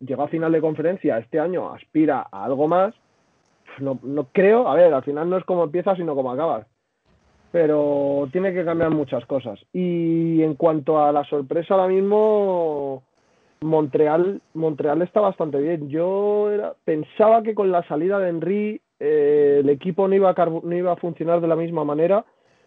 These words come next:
pero se está viendo que con las incorporaciones que ha hecho y, y los jugadores que ya había,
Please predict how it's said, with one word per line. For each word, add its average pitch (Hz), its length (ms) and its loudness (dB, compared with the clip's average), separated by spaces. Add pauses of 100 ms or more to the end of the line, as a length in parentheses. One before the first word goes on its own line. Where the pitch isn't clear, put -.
(140)
pero 165 200 4
se 151 60 -6
está 151 220 -2
viendo 175 280 -2
que 185 120 -6
con 165 100 2
las 143 160 -2
incorporaciones 147 800 -4
que 170 100 -2
ha 160 160 2
hecho 135 420 -4 (160)
y, 123 560 0
y 170 60 -2
los 135 160 2
jugadores 135 380 0
que 147 140 -2
ya 139 120 2
había, 165 340 2